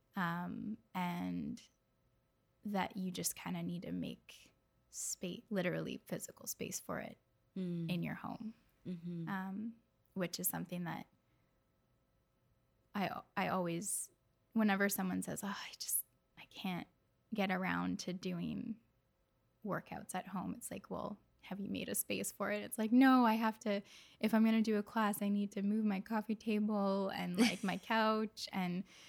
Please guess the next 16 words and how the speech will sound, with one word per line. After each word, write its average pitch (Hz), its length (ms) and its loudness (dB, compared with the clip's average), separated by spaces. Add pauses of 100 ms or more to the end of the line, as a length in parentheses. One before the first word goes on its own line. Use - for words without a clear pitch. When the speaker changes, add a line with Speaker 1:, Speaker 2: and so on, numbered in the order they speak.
(300)
Speaker 1:
um, 170 440 0 (140)
pull 208 280 2
my 196 160 4
mat 214 260 2
out 202 80 -2
of 208 120 -6
the 196 60 -12
garage." 208 340 -2
And 190 120 0
it's 202 120 -6
like, 202 140 -4 (160)
"Well, 226 80 2
yeah, 233 640 2 (840)
of 202 120 -10
course - 400 -2
you're 196 100 2